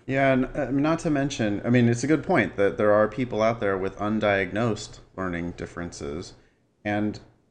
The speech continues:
well, let's be honest, the people who have undiagnosed learning differences or disabilities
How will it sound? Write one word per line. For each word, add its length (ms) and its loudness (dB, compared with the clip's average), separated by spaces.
well, 320 2
let's 220 0
be 160 0
honest, 480 -2
the 80 -4
people 320 -4
who 240 0
have 480 0
undiagnosed 840 0
learning 440 -4
differences 500 -6
or 100 -4
disabilities 720 -6